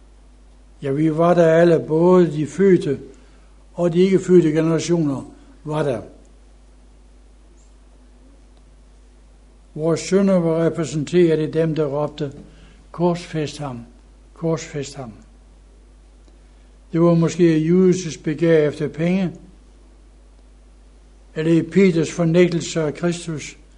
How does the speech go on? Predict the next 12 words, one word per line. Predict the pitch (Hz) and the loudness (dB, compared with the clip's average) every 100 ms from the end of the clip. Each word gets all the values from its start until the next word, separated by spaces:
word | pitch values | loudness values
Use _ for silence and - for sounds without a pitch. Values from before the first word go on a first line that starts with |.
| - - - - - - - | -20 -20 -20 -20 -20 -20 -6
Eller | 156 170 | 0 2
i | |
disciplernes | 160 170 - 190 185 170 156 - | 4 2 2 0 0 0 0 -6
flugt? | - 170 185 185 - - - - _ - _ - _ - _ - - - - | -4 0 0 -2 -14 -18 -20 -20 _ -20 _ -20 _ -20 _ -20 -20 -18 -8
Eller | 151 | -4
i | 151 | -4
Thomas' | 139 165 175 170 156 139 - | -4 -2 0 0 -4 -10 -8
tvivl? | - 190 165 131 - - _ _ _ - - _ - _ - - | -2 -2 -2 -8 -18 -20 _ _ _ -20 -20 _ -20 _ -20 -18
Vi | 139 139 131 | -6 -4 -2
var | 143 | -4
der | 135 | -4
alle. | 131 135 131 117 | -2 -2 -4 -6